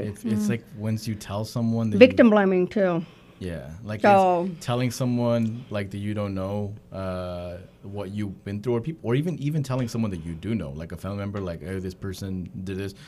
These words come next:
Speaker 1: Look, I had, I had this one experience, one, I th-, I think I've talked about it on the podcast before. I was at a bar in Fort Smith.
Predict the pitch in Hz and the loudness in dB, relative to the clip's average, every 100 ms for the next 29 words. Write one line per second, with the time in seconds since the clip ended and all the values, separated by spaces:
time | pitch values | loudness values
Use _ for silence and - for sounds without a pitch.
0 | - - - 110 - - 135 131 107 117 | -20 -16 -4 -4 -2 0 2 2 0 -2
1 | 120 117 107 107 104 - 92 87 92 92 | -2 -2 -2 -4 -4 -6 -6 -6 -6 -6
2 | 90 92 - 95 - - 104 87 92 85 | -6 -8 -10 -16 -12 -8 -8 -8 -8 -6
3 | 87 85 76 69 87 95 78 73 71 76 | -4 -4 -6 -6 -6 -6 -8 -12 -12 -10
4 | 80 - - - - - 98 127 117 90 | -10 -10 -20 -20 -20 -4 0 0 0 -4
5 | 80 95 101 92 98 95 90 92 82 | -2 -2 -2 -4 -6 -6 -6 -6 -8